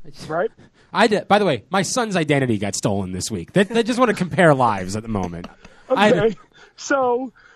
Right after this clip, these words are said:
Speaker 2: so he got a wrestling ring, and he wanted to be able to show people, "Yo, you can have real matches at my house if you come," like, blah, blah, blah. So we end up putting on a match, me and, uh, one of his employees,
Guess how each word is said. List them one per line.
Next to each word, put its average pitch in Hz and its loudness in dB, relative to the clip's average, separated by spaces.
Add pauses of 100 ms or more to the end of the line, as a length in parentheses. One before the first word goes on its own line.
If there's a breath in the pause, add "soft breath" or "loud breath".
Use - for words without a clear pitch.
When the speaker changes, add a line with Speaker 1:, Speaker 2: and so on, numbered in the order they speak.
Speaker 2:
so 262 0
he 254 0
got 247 -4
a 220 -2
wrestling 220 -8
ring, 190 -12
and 190 -8
he 202 -10
wanted 202 -8
to 185 -8
be 185 -8
able 175 -4
to 170 -12 (120)
show 220 -2
people, 180 -8
"Yo, 190 -2
you 170 -8
can 214 -12
have 180 -4
real 160 -4
matches 160 -8 (320)
at 180 2
my 170 -2
house 220 -8
if 165 -10
you 175 -10
come," 190 -8
like, 143 -12 (180)
blah, 147 -4
blah, 151 -2
blah. 247 -2 (600)
So 190 -2
we 190 -6
end 190 -4
up 202 0
putting 190 -6
on 202 -4
a 233 -4
match, 151 -10
me 170 -10 (380)
and, 151 -2
uh, 143 0
one 156 -2
of 151 -4
his 165 -2
employees, 151 -2